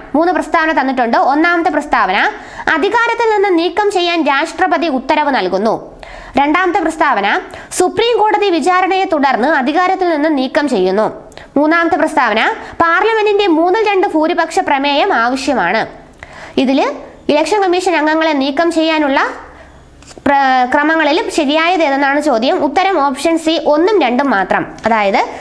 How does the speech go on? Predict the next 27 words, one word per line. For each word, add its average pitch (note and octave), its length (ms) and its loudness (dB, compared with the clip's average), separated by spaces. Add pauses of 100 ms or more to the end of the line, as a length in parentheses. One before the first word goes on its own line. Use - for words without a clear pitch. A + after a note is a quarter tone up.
(160)
അധികാരത്തിൽ G#4+ 600 0
നിന്ന് G4+ 180 2
നീക്കം E4 300 0
ചെയ്യാൻ D4+ 280 0
രാഷ്ട്രപതി D#4+ 500 0
ഉത്തരവ് E4 360 0
നൽകുന്നു, C4+ 420 0
ശരിയാണ്. C4 680 0 (380)
രണ്ടാമത്തേത്, D4 580 2 (220)
സുപ്രീം G#4 320 2
കോടതി G#4+ 240 2
വിചാരണയെ F4 520 2
തുടർന്ന് C#4+ 360 0
അധികാരത്തിൽ D#4+ 520 0
നിന്ന് D4+ 240 2
നീക്കം D4+ 300 0
ചെയ്യുന്നു, D4 280 0
ശരിയാണ്. A#3 460 0
ഒന്നും D4 260 2
രണ്ടും C#4 220 0
പ്രസ്താവനകളാണ് A#3 680 0
ശരി. B3+ 300 -2
ഉത്തരം B3+ 400 0
ഓപ്ഷൻ G4 340 -2 (100)
സി. - 300 -4 (540)
ഇരുപത്തിയഞ്ചാമത്തെ G#4 760 2
ചോദ്യം, B3+ 400 0